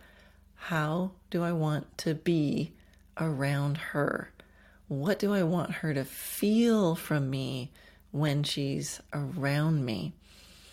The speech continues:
And that's just really fun to see actually how many things on my checklist I can get done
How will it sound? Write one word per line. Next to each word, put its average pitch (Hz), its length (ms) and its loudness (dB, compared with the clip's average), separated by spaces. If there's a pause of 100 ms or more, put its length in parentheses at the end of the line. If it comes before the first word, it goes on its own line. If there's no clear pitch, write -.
(840)
And 147 680 4 (580)
that's 147 420 -2
just - 240 -2
really 143 840 2
fun - 800 -2 (380)
to - 100 0
see 156 520 2 (100)
actually 156 720 0 (200)
how 170 240 0
many 170 240 4
things 151 400 -2
on 156 120 -4
my 139 120 -4
checklist 160 540 0
I 151 60 2
can 151 180 -2
get 139 220 -2
done 170 480 2